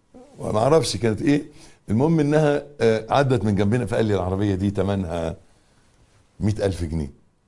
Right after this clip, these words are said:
زمان بقى كان المية دول حاجة. فقلت له: "أكيد في الجنة في حاجات زي دي أحسن من دي".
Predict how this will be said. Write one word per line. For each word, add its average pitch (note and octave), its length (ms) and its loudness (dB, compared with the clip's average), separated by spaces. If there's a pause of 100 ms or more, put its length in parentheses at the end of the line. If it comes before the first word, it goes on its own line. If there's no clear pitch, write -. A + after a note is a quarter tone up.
(960)
زمان D#3 360 2
بقى - 240 -2 (220)
كان D#2+ 300 -4
المية F#2+ 400 0
دول F#2+ 260 0
حاجة. E2+ 480 -2 (1160)
فقلت A2 380 -4
له: D4 220 2
"أكيد D#3+ 280 -4
في - 80 -8
الجنة C#3 400 -2
في C3+ 160 -6
حاجات C3+ 280 -6
زي A#2+ 280 -6
دي C3 140 -12
أحسن - 260 -4
من F#2 200 -2
دي". A#2 140 -6